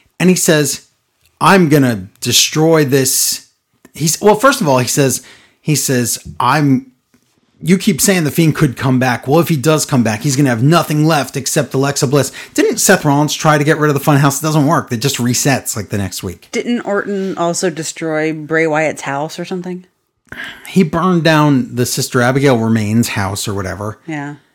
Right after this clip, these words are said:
Speaker 1: But I'm sa-, and that didn't come back. But what I'm saying is, I thought the Funhouse was magic or something.
Speaker 2: I don't know.
Speaker 1: I, I don't really understand this, but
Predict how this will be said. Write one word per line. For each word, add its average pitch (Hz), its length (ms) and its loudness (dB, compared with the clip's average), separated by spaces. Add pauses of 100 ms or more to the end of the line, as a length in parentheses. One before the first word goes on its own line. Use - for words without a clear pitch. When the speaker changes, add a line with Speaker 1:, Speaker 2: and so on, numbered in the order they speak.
(240)
Speaker 1:
But 123 320 -2 (120)
I'm 156 280 2
sa-, 123 220 -6
and 135 160 2
that 131 140 0
didn't 123 180 4
come 104 180 -2
back. 90 380 -10 (300)
But 143 80 0
what 147 120 2
I'm 151 240 2
saying 107 340 -4
is, 101 380 -6 (1500)
I - 640 -16
thought - 140 -10
the - 80 -6
Funhouse 107 420 -6
was 95 140 -8
magic 95 420 -8
or - 40 -8
something. 87 420 -8 (280)
Speaker 2:
I 147 200 -10
don't 127 140 -10
know. 135 160 -16 (760)
Speaker 1:
I, 95 180 -12 (1700)
I - 100 4
don't 202 140 6
really 160 200 4
understand 131 300 2
this, 120 80 -2
but - 180 -2